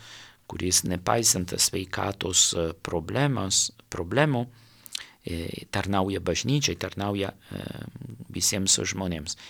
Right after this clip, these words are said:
Ir mes esame irgi kviečiami tai tarnauti. Reikia pažymėti, kad kelio pakraštyje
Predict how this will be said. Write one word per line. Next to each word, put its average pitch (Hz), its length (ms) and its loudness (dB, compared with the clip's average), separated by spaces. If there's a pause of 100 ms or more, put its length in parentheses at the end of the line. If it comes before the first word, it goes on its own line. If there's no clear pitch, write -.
Ir 247 180 -2
mes 247 220 4
esame 92 360 0
irgi - 300 -8
kviečiami 82 400 -4
tai 82 180 -6
tarnauti. 78 680 -10 (1400)
Reikia 143 300 2
pažymėti, 127 560 4 (480)
kad 107 240 -2
kelio 120 560 6 (100)
pakraštyje 104 840 0